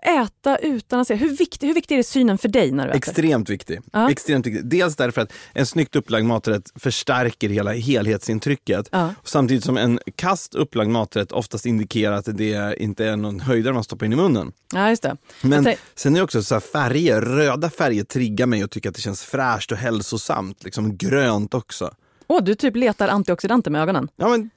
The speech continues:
Speaker 2: ja, det är, så är det ju förmodligen.
Speaker 1: Det här
Speaker 2: Ja.
Speaker 1: undrar man om, om det finns liksom en evolutionärt perspektiv, att så här, människan har utvecklats till att söka de här starka färgerna därför att det är antioxidanter som vi behöver.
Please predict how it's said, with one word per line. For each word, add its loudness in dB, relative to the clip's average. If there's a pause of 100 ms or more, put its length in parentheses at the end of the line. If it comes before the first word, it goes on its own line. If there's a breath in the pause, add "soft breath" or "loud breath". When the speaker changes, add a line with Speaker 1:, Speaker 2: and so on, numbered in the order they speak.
Speaker 2:
ja, 0
det 2
är, 4
så 0
är 2
det 2
ju 2
förmodligen. 2
Speaker 1:
Det 2
här 4
Speaker 2:
Ja. 4
Speaker 1:
undrar 4
man 4
om, 2
om 6
det 2
finns 2
liksom 0
en 2
evolutionärt 2
perspektiv, 0
att -2
så -2
här, 2
människan 0
har -2
utvecklats -2
till -4
att -4
söka 0
de 4
här 0
starka -2
färgerna 2
därför -4
att -8
det -4
är 0
antioxidanter -4
som -4
vi 0
behöver. -2